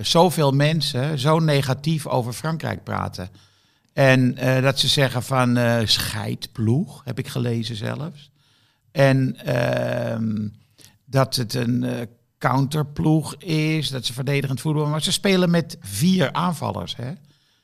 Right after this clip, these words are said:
Ze spelen met Mbappé, Giroud, Dembélé en Griezmann. Welk, eh,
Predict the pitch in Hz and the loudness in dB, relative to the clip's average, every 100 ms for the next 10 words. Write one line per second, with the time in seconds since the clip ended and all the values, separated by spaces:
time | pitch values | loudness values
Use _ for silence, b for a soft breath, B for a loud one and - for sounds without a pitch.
0 | _ - 147 - 139 127 131 127 135 131 | _ -8 -6 2 2 4 4 2 0 0
1 | 120 117 139 127 117 - - 101 123 123 | 0 -2 -2 0 -2 -6 -8 -2 2 2
2 | 127 123 117 b b b b b - 127 | 2 0 -2 b b b b b 0 2
3 | 123 117 117 117 113 117 120 113 170 180 | 6 6 6 4 2 0 -2 -2 -2 -4
4 | 110 104 95 - _ _ - 151 160 143 | -4 -4 -6 -10 _ _ -4 -2 -2 -6
5 | 113 | -8